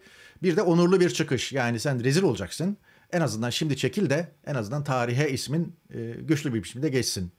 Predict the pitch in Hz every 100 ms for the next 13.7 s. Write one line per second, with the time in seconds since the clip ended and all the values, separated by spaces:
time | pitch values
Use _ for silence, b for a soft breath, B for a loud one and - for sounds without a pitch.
0 | _ 170 156 147 139 143 131 80 113 160
1 | - - 165 247 190 143 98 85 90 123
2 | 151 139 127 139 143 160 151 127 117 113
3 | 135 117 104 92 139 170 B B B B
4 | B B B B 120 120 117 113 _ _
5 | _ - 147 180 - - 120 135 165 180
6 | 180 165 165 165 165 170 156 131 143 143
7 | 139 139 120 107 120 - 131 101 120 190
8 | - 190 180 175 175 _ - 196 165 175
9 | 180 127 110 87 95 127 160 180 185 190
10 | 190 123 160 208 190 135 104 98 - 104
11 | 117 175 208 143 135 165 135 165 147 95
12 | 85 - - B B B B - 214 170
13 | 117 95 - 98 98 196 185